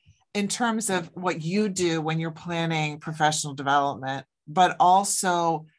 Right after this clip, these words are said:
how you, how your faculty have to, um,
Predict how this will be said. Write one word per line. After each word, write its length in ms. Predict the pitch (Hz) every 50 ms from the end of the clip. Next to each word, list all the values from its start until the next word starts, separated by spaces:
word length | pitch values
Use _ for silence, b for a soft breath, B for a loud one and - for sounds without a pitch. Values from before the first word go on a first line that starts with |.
| b b b b b
how 420 | - - 196 185 180 180 175 175
you, 300 | 170 165 165 160 160 151 156 165
how 320 | 165 156 165 170 170 170
your 220 | 170 170 160 151 156
faculty 1160 | 156 - - 202 175 170 175 175 170 180 170 160 160 - - 160 151 147 143 143 143 143 143 _ _ _ _ _ _ _ _ -
have 200 | - 165 160 160 160
to, 340 | - 165 160 156 143 - - -
um, 420 | 147 143 139 135 131 127 - -